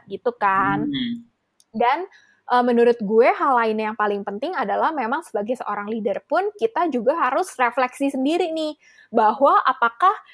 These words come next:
Speaker 1: uh, hal-hal yang kita minta kepada tim kita, arahan yang kita berikan, itu at the first place udah cukup clear atau belum. Jangan-jangan memang tim kita sendiri,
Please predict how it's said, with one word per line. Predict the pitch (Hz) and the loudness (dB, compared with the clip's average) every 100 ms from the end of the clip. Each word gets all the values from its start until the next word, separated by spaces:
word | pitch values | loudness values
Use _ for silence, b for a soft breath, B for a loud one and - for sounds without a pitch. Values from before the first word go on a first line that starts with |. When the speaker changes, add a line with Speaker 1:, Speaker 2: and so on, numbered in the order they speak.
| b _ | b _
Speaker 1:
uh, | - 240 233 | 2 2 2
hal-hal | 233 247 254 311 392 | 2 4 4 4 4
yang | 370 269 269 | 4 0 0
kita | 233 226 - 220 220 | -4 -4 0 2 2
minta | 233 247 294 - - | 2 0 -2 -4 -4
kepada | 226 - 214 208 214 208 208 | -4 0 0 0 2 2 0
tim | - 214 226 | -2 -4 -4
kita, | 240 359 _ 254 220 220 - - - | -6 -8 _ 2 4 4 2 0 -4
arahan | 233 220 214 233 214 214 | -2 -2 -2 -4 -4 -6
yang | |
kita | 220 220 | -6 -4
berikan, | 214 285 339 - 233 233 233 | -4 -4 -6 -2 -2 -2 -4
itu | 233 - 440 | -6 -2 -2
at | 311 | -2
the | 226 233 | -2 -2
first | 226 233 - | -2 -6 -4
place | 349 415 370 - | -2 -2 -4 -4
udah | - 220 226 | 0 2 0
cukup | 254 240 - | 0 -2 -2
clear | - 349 427 | -4 -2 0
atau | 247 220 | -2 -2
belum. | 208 220 247 220 190 - b b - | -2 2 4 4 0 -12 b b -2
Jangan-jangan | 233 220 214 208 196 269 381 | 2 2 2 0 0 0 -2
memang | 254 214 302 392 | -4 -2 -4 -4
tim | 262 214 | -4 -4
kita | - 202 226 202 | -6 -4 -2 -2
sendiri, | 226 208 196 233 370 | -4 -4 -4 -2 -2